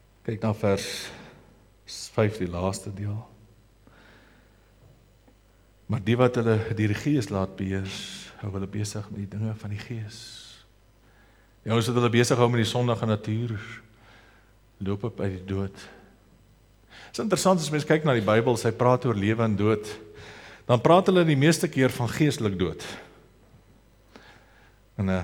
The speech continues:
as die Here Jesus praat van iemand wat actually dood is, dan praat hy van hom wat slaap.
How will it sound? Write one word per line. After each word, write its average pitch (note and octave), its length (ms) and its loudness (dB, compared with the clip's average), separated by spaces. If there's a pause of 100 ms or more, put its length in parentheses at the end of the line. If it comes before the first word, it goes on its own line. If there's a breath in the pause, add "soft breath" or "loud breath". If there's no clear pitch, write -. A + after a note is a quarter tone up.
(140)
as G#2+ 80 0
die A#2 80 4
Here C3 160 6
Jesus D3+ 240 4
praat B2 320 2 (1040 soft breath)
van B2 160 4
iemand C#3 240 6
wat - 80 6
actually C3+ 340 4
dood A#2 280 4
is, G2+ 180 2
dan G#2+ 80 0
praat G#2 240 2
hy A2 80 -2
van G#2 160 -2
hom G2+ 80 -2
wat G2 160 -4
slaap. E2+ 320 -6